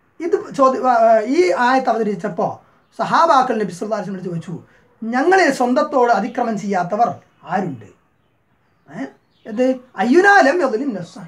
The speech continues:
ഞങ്ങൾ സ്വന്തത്തോട് ഒരു അതിക്രമം ചെയ്യാത്ത ആൾ ആരെങ്കിലും ഉണ്ടോ നബി? ഏ?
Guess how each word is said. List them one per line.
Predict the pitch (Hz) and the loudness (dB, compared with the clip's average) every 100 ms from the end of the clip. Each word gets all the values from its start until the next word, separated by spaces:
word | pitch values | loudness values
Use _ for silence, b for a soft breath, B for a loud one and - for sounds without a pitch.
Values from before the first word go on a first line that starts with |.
| - _ _ _ _ | -20 _ _ _ _
ഞങ്ങൾ | - 135 196 | -20 -12 -10
സ്വന്തത്തോട് | - 214 214 247 247 | -6 -6 -2 2 2
ഒരു | |
അതിക്രമം | 240 262 262 262 269 | 2 0 0 0 0
ചെയ്യാത്ത | 262 247 254 254 | 2 2 4 4
ആൾ | 254 254 254 - | 4 4 -2 -4
ആരെങ്കിലും | 233 262 277 | -4 -2 -2
ഉണ്ടോ | 247 262 | 0 0
നബി? | 247 214 - _ _ | 0 -4 -8 _ _
ഏ? | - | -10